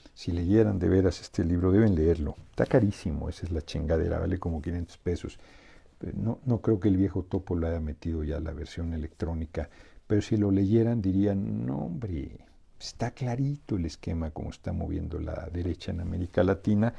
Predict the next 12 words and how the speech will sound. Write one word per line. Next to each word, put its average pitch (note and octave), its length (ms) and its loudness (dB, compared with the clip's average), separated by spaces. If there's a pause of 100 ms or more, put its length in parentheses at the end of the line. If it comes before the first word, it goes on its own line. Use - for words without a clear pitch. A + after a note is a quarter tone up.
(340)
No B2 180 8
está C3 280 4
ganando G#2 440 2
con E2+ 220 -2
votos, F2+ 440 0
no A2 180 4
está G#2 260 4
ganando F#2+ 420 2
con E2+ 160 0
el E2 100 0
apoyo F#2 300 0
popular, F#2 640 0